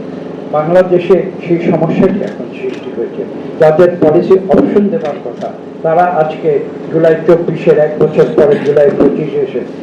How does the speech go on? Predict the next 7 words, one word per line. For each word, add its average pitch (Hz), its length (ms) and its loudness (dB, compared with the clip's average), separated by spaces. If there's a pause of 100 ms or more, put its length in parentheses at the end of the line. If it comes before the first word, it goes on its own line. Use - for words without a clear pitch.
(140)
তারা 139 240 0
কিন্তু 135 180 -4 (120)
পলিসি - 420 2 (140)
ডিসিশন 165 480 4 (140)
দেবার 131 320 2
জন্য - 180 -8 (360)
উদ্গ্রীব - 440 2